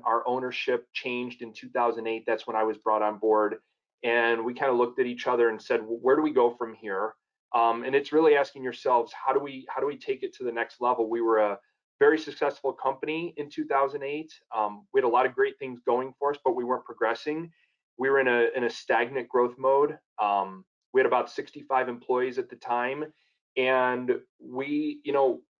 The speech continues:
we weren't growing. The, the owners were happy with where things were, and our new ownership came in and said,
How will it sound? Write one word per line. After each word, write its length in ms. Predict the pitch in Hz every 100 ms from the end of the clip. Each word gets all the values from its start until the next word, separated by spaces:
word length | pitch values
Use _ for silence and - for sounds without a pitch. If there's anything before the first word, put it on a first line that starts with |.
| _
we 100 | 143
weren't 260 | 147 170 -
growing. 320 | 127 113 110
The, 180 | 110 107
the 80 | 127
owners 360 | 131 139 143 -
were 100 | 135
happy 380 | 123 127 135
with 180 | 123 120
where 160 | 123 120
things 280 | 120 127 113
were, 400 | 113 120 131 139 -
and 500 | 113 113 110 107 107 _ _ _ _ 117
our 160 | 120
new 260 | 123 131 131
ownership 420 | 127 123 - -
came 240 | - 117
in 120 | 135 131
and 160 | 117
said, 340 | - 131 135